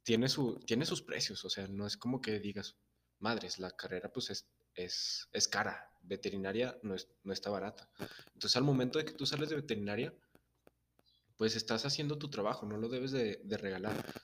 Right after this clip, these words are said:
La otra vez, eh, ahí mis compañeros de salón, si lo están escuchando, pues, compartieron y, y estuvieron de, de un video donde una señora se está quejando que llevó a su perro y que tanto por, tanto por un simple suero, tanto por esto, tanto por esto,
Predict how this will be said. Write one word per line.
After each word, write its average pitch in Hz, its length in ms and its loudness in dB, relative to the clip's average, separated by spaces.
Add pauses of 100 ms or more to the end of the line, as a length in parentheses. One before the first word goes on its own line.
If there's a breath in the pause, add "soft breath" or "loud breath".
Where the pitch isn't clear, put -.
La 107 80 0
otra 113 160 0
vez, 131 280 2
eh, 104 320 -2 (280)
ahí 98 160 0
mis 104 180 0
compañeros 107 460 0
de 123 80 4
salón, 101 280 2
si - 80 -2
lo 110 60 -2
están 98 220 -6
escuchando, 101 480 -6 (300 loud breath)
pues, 139 120 -2
compartieron 131 680 4
y, 139 280 2
y 110 240 2
estuvieron 101 640 -2 (200)
de, 98 600 2 (560)
de 107 120 0
un 107 120 2
video 123 420 4 (380 loud breath)
donde 110 240 4
una 110 140 4
señora 123 320 4
se 120 100 2
está 120 200 0
quejando 127 420 0
que 123 120 0
llevó 107 220 4
a - 20 2
su - 180 0
perro 123 480 2 (380 loud breath)
y 107 100 -4
que 107 140 2
tanto 107 520 0
por, 113 300 2
tanto 110 320 -2
por 123 340 4
un 113 180 2
simple 120 300 2
suero, 117 400 6
tanto 110 300 0
por 110 140 0
esto, 107 220 0
tanto 110 280 -6
por 104 120 -4
esto, 104 240 -8